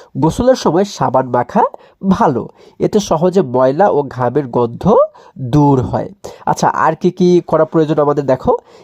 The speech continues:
এক দশমিক দুইয়ে বলা হয়েছে দাঁত ও মুখ পরিষ্কার। সকালে ঘুম থেকে উঠে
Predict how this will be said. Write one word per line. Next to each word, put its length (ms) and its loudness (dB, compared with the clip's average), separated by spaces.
এক 260 2
দশমিক 360 -2
দুইয়ে 160 2
বলা 200 0
হয়েছে 400 -2
দাঁত 600 0
ও 120 0
মুখ 380 -2
পরিষ্কার। 460 0
সকালে 340 0
ঘুম 280 -2
থেকে 240 -2
উঠে 300 0